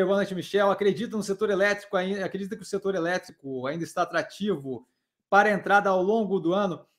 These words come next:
Eu não tenho como dizer ao longo do ano sem uma bola de cristal, certo? Mas nesse momento eu vejo ali Ômega Geração e Neo Energia que estão no portfólio chamando a atenção como muito descontados, ambas as operações, especialmente dado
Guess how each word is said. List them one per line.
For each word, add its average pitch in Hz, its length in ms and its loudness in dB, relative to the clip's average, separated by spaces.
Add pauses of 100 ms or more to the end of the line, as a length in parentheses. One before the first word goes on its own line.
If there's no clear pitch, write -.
(120)
Eu 381 120 2
não 269 60 2
tenho 233 140 -2
como 233 140 0
dizer 175 140 6
ao 220 120 8
longo 190 380 4
do 170 100 0
ano 208 160 0
sem 214 140 -4
uma 208 100 0
bola 208 240 2
de 185 80 -8
cristal, 180 420 -4
certo? 139 280 -8
Mas 156 200 -2
nesse 226 460 2
momento 175 460 -2
eu 208 100 4
vejo 147 320 4
ali 135 200 -6 (220)
Ômega 214 380 6
Geração 165 460 -2
e 151 60 -10
Neo 165 180 -2
Energia 160 440 -2
que 165 120 -4
estão 175 180 -2
no 185 100 -2
portfólio 170 640 -2
chamando 196 460 2
a - 20 2
atenção 175 500 -4 (600)
como 202 300 6
muito 220 360 6
descontados, 208 760 -4 (120)
ambas 196 440 4
as 135 80 -4
operações, 196 680 -4 (260)
especialmente 220 1080 6
dado 156 360 4